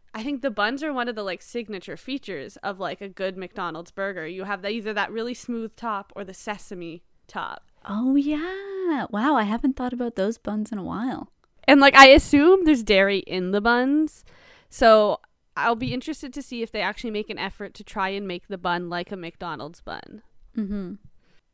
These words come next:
Speaker 2: Now, this article does say that this month, and this article was published in February,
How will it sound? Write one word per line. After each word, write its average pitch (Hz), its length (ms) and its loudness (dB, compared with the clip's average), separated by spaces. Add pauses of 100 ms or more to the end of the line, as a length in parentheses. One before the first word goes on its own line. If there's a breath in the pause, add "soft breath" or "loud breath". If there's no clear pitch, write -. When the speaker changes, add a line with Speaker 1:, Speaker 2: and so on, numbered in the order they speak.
(840 loud breath)
Speaker 2:
Now, 226 180 0
this 226 340 -2
article 285 400 0
does 190 280 -4
say 190 380 -2
that 175 560 -6 (240)
this 208 320 -2
month, 196 580 -4 (180)
and 180 360 -8
this 185 220 -12
article 180 500 -8 (200)
was 185 220 -8
published 175 380 -8
in 196 100 -4
February, 147 500 -6